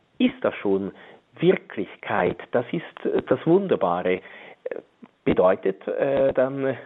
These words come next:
aber auch, wie wir im Laufe der Sendung bestimmt auch noch sehen werden, bedeutet auch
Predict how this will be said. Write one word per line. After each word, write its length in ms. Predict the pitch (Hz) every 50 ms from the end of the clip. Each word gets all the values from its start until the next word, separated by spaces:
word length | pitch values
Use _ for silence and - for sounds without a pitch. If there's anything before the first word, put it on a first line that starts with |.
| - -
aber 380 | 123 113 98 117 - - -
auch, 260 | 85 87 90 104 110 - -
wie 120 | 117 101
wir 140 | 107 101 - - - - - _ _
im 140 | - - 95
Laufe 280 | 95 95 92 - - 104
der 140 | 98 95
Sendung 400 | - 107 98 101 98 104 104 98
bestimmt 400 | 92 95 - - 117 110 101 -
auch 140 | 98 95 -
noch 160 | 101 92 90 -
sehen 300 | - 104 101 101 98 - - - - - - -
werden, 560 | - 113 110 98 92 - - 113 107 101 95
bedeutet 560 | 98 101 - 95 92 98 110 - - - - 98
auch 240 | 92 95 98 -